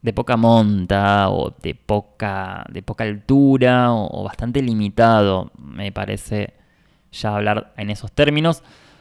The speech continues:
Y lo que yo diría entonces es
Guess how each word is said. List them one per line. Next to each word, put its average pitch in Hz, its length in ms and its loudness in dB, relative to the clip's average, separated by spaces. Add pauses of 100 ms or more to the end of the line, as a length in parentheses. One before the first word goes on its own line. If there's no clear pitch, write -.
(640)
Y 165 480 2
lo 107 140 -4
que 110 80 -6
yo 135 120 -4
diría 139 240 2
entonces 135 540 -4
es - 380 -2